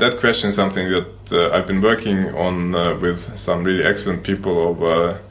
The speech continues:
over recent years. And, uh, recently, a couple of years ago, I found myself in a very privileged position to be able to play a key role in developing a novel technology which could, uh,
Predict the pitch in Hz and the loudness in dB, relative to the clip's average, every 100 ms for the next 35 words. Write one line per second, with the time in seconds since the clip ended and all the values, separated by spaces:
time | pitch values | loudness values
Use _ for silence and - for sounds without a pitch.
0 | - - - - 95 95 95 95 95 95 | -20 -20 -20 -4 0 2 2 0 -2 -2
1 | 131 143 135 - 95 92 92 95 92 90 | 2 2 2 0 -2 -2 -2 0 2 2
2 | 90 92 123 127 101 98 98 101 98 107 | 0 0 -2 -2 -2 0 0 0 0 0
3 | 104 92 87 92 104 98 95 95 95 98 | 0 0 0 0 0 0 0 0 0 2
4 | 95 98 101 101 98 95 - - 95 104 | 2 2 2 2 2 0 -6 -6 -2 -2
5 | - 95 95 92 90 90 90 98 92 90 | 0 -2 -2 -2 -2 -2 0 2 2 -2
6 | 92 - 95 95 95 110 104 98 98 95 | -4 -2 0 0 0 0 2 4 4 2
7 | 90 92 95 92 98 95 98 110 110 101 | 0 0 0 0 -2 0 4 4 4 2
8 | 101 98 90 87 - 90 90 - 92 90 | 0 0 0 -2 -4 -4 -4 -4 -4 -4
9 | - 90 90 92 | -4 -2 0 -2